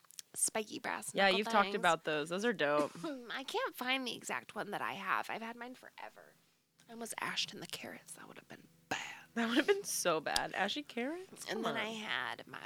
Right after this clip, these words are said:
Speaker 1: pocket knife exposed.
Speaker 2: Oh, girl, you, you were on it.
Speaker 1: No, I don't fuck around. I look you straight in the eye.
Speaker 2: You also
Speaker 1: I
Speaker 2: don't look like prey. You know what I mean?
Speaker 1: No, I try,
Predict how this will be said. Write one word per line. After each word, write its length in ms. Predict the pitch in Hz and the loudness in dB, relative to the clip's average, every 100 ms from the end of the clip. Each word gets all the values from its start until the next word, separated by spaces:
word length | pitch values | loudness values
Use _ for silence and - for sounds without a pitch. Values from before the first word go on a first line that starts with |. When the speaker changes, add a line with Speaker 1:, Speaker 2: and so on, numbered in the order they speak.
| - | -8
Speaker 1:
pocket 320 | - 254 262 | -8 -6 -6
knife 380 | 208 269 - - - _ _ _ - - | -6 -6 -10 -16 -20 _ _ _ -18 -12
exposed. 540 | - - - - 185 170 - - | -10 -6 -6 -6 -10 -10 2 8
Speaker 2:
Oh, 200 | 220 175 | 10 10
girl, 340 | 240 262 254 | 8 10 10
you, 460 | 247 294 311 170 - - | 8 6 6 4 2 0
you 180 | 277 | 4
were 160 | 240 147 | 6 8
on 180 | 143 139 | 8 6
it. 200 | 139 - 185 - | 0 -2 -8 -10
Speaker 1:
No, 80 | 262 | -4
I 60 | 254 | -4
don't 140 | 254 | -4
fuck 180 | - - | -6 -6
around. 340 | 190 214 202 | -4 -2 -2
I 40 | 196 | -4
look 240 | 208 - | -8 -10
you 80 | 202 | -2
straight 400 | - - 196 185 | 4 4 4 -2
in 60 | 170 | -4
the 100 | 175 | -2
eye. 240 | 160 170 | -2 2
Speaker 2:
You 140 | 208 302 | 8 10
also 180 | 381 494 | 12 12
Speaker 1:
I 80 | 226 | 12
Speaker 2:
don't 320 | 226 233 247 | 12 12 12
look 220 | 220 226 | 10 10
like 340 | 208 185 160 - | 10 10 8 4
prey. 560 | - 180 151 107 170 - - - - | 10 12 12 8 4 -2 -16 -20 0
You 80 | 202 | 6
know 60 | 208 | 8
what 100 | 214 | 8
I 60 | |
mean? 340 | 202 208 247 254 - 214 | 8 4 4 0 -6 -6
Speaker 1:
No, 380 | 208 202 180 165 - | -2 0 -2 -6 2
I 140 | 220 | 2
try, 300 | 220 - 226 | 4 6 6